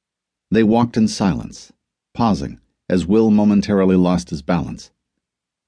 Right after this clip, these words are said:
There were no tears shed during this solemn time, for outside of one of the men carrying the coffin, they all bore a share of the guilt for the young woman's demise, a fatality that seemed predestined.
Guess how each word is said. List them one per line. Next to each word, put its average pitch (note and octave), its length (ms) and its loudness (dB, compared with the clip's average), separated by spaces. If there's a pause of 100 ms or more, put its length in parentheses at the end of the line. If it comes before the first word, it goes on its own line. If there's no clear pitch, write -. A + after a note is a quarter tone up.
(800)
There A#2 100 4
were B2+ 100 4
no D3+ 160 4
tears F#2+ 540 2
shed F#2 360 0
during F#2+ 280 2
this F2+ 180 0
solemn F2 380 2
time, E2+ 420 -2 (840)
for A2 140 2
outside B2+ 560 2
of F2+ 140 0
one G2+ 140 0
of F2+ 60 0
the G2 60 0
men F#2+ 280 2
carrying F2+ 480 2
the D#2 40 -2
coffin, E2 480 -6 (600)
they G2+ 160 4
all G2 280 4
bore F#2 240 2
a F2+ 60 0
share G2+ 260 0
of F2+ 120 0
the G2+ 80 0
guilt E2 340 -2
for - 140 -12
the F2 100 0
young F2 320 4
woman's F2 320 2
demise, D#2+ 540 -2 (680)
a G2 100 -2
fatality G2+ 680 0
that F2 160 -4
seemed F#2+ 420 0
predestined. F2+ 720 -4